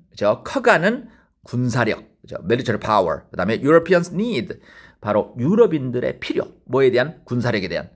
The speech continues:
세 번째, gap, 차이죠, 차이. worldwide military spending, 세계적인 어떤 군비에 있어서의 차이. 아하, 바로 삼 번이 답임을 알 수 있죠, 그죠? 사 번, 미국의 노력. 뭐 하려는 노력이죠?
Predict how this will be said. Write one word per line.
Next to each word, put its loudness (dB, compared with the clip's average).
세 -4
번째, 0
gap, 2
차이죠, -4
차이. -2
worldwide 4
military 0
spending, -8
세계적인 0
어떤 -6
군비에 2
있어서의 -4
차이. -4
아하, 2
바로 -2
삼 -6
번이 0
답임을 -2
알 -2
수 -10
있죠, -6
그죠? 0
사 -2
번, 0
미국의 -2
노력. 0
뭐 0
하려는 2
노력이죠? -4